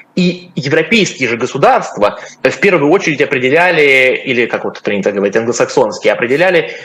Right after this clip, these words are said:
вот эту проукраинскую повестку, м, после начала, э, так называемой специальной военной оп-, операции.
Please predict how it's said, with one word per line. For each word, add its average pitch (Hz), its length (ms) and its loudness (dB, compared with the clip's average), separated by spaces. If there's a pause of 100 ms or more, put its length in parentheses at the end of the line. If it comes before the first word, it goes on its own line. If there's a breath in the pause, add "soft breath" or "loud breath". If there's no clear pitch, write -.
вот 127 260 0
эту 147 280 2
проукраинскую 156 720 -2
повестку, 135 720 -2 (300 loud breath)
м, 117 420 -4 (120)
после 151 240 0
начала, 117 1500 2
э, - 220 -18 (180)
так - 140 -2
называемой 113 380 0
специальной 101 420 -4
военной 104 280 -2
оп-, 120 180 -8
операции. 104 580 -2